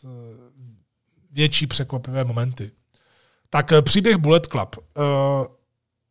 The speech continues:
je vidět, že se děje prakticky to, co Young Bucks, eh, prozradili o původních plánech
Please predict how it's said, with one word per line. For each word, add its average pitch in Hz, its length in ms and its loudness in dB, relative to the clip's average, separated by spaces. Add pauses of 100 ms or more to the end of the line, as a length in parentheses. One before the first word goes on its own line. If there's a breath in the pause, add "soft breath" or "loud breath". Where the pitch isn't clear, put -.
(360)
je 185 140 2
vidět, 147 320 4
že 143 160 2
se 170 160 0
děje 131 400 0
prakticky 147 580 -4
to, 127 380 -4
co 139 160 -2
Young 127 300 0
Bucks, 131 440 -2
eh, - 760 -8
prozradili 123 680 0
o 135 160 -2
původních 127 580 -4
plánech 123 500 -2